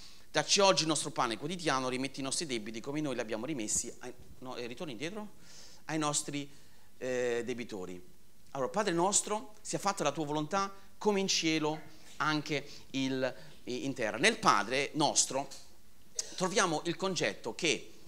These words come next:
la realtà verticale deve combaciare per forza di cosa, ehm, con la realtà orizzontale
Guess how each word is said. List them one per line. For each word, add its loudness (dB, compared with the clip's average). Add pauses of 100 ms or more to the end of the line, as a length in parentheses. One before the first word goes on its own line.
(200)
la 6 (200)
realtà 4
verticale 0 (1300)
deve 2
combaciare 4 (200)
per -4
forza 0
di -2
cosa, -4 (960)
ehm, -4
con 4
la 6
realtà 2
orizzontale 2